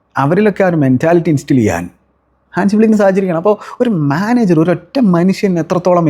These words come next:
ഇമ്പാക്റ്റ് ഒരു സൈഡിൽ ഉണ്ടാക്കാൻ പറ്റും എന്നുള്ളതിൻ്റെ ഉത്തമ ഉദാഹരണമാണ് ഹാൻസി ഫ്ലിക്ക് ഈ ഒരു, ആ, സീസണിൽ ഉണ്ടാക്കിയുള്ളത് ബാഴ്സലോണയിൽ. ചെറിയ കാര്യം എന്നല്ല അത്. ഇനി നമ്മൾ ഈ മത്സരത്തിലേക്ക് വന്നു കഴിഞ്ഞാൽ obviously ഹെർണാണ്ടസ്, ഹെർണാണ്ടസ്, അതായത് നമ്മുടെ തുറുപ്പുകുലാനിലെ കാദറാൻ കാദർ, ആ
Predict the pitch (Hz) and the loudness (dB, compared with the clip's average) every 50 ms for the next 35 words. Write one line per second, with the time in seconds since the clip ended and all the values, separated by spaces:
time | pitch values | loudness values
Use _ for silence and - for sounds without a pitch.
0 | 139 139 139 156 156 160 - 160 156 143 - 120 120 131 139 143 127 117 123 120 | 0 0 0 -2 -2 -2 -2 -4 -4 -4 -4 -2 -2 -2 0 0 -2 -2 -2 -2
1 | 139 135 131 123 131 127 127 127 123 123 123 - - - - 190 170 175 175 185 | 0 -2 0 0 2 2 2 2 0 0 -2 -4 -4 -2 0 2 2 2 2 2
2 | 185 175 170 160 139 131 135 135 - 139 131 139 131 - - 127 120 - - - | 0 0 0 0 0 0 0 -2 -2 0 0 0 0 0 0 -2 -4 -4 -10 -20
3 | - - - 135 135 139 135 131 123 117 - - _ _ _ _ _ _ - 120 | -20 -6 0 2 4 4 4 4 2 0 -4 -12 _ _ _ _ _ _ -6 -4
4 | 120 120 113 65 - - _ _ _ - - - 131 - 135 127 117 104 117 123 | -2 -2 -2 -4 -8 -12 _ _ _ -8 -4 -2 0 0 0 0 0 0 0 -2
5 | 120 117 113 104 98 98 95 90 - 87 80 - - - _ _ _ _ _ _ | -2 -2 -2 -2 -2 -4 -4 -6 -6 -10 -12 -12 -14 -16 _ _ _ _ _ _
6 | _ _ - - - 139 135 - 113 127 147 143 135 107 90 71 73 - - _ | _ _ -12 -10 -8 -8 -6 -6 -2 -2 0 0 0 0 -2 -4 -6 -8 -10 _
7 | _ _ - - - - - - - - - 170 208 233 226 214 190 - - - | _ _ -20 -20 -20 -20 -20 -20 -14 -6 -2 0 2 2 4 2 2 0 -2 -4
8 | - 180 180 160 156 147 175 175 185 185 175 170 160 175 170 151 139 117 95 80 | -4 -2 0 -2 -2 -2 -2 -2 -2 -2 -2 -2 -2 -2 -2 -2 -4 -4 -6 -8
9 | 92 - - _ _ _ - 139 135 190 196 196 - 180 147 131 - - _ _ | -12 -16 -20 _ _ _ -2 0 2 2 2 0 0 -2 -2 -2 -4 -8 _ _
10 | _ _ _ - 131 123 147 160 170 170 165 160 - - 139 143 147 143 139 113 | _ _ _ -4 -2 0 0 0 0 0 -2 -2 -2 -2 0 0 2 2 0 0
11 | 95 - - - - 117 131 143 151 156 151 151 156 147 151 139 131 - 156 151 | -2 -4 -10 -8 -2 0 0 2 2 2 2 0 0 0 0 -2 -2 0 2 2
12 | 156 151 151 147 147 147 147 - - - - - _ - 139 143 156 165 - 180 | 2 2 2 2 0 0 -2 -6 -18 -20 -20 -20 _ -4 -2 0 0 2 0 0
13 | 180 180 170 - 156 151 131 120 117 - _ _ _ _ _ _ _ _ _ _ | -2 -2 -2 0 0 0 0 0 -4 -8 _ _ _ _ _ _ _ _ _ _
14 | _ _ _ _ _ _ - - - - - - - - - - - - - - | _ _ _ _ _ _ -20 -16 -8 -6 -4 -4 -4 -6 -8 -6 -6 -6 -4 -6
15 | - - - - 131 | -6 -6 -4 -2 0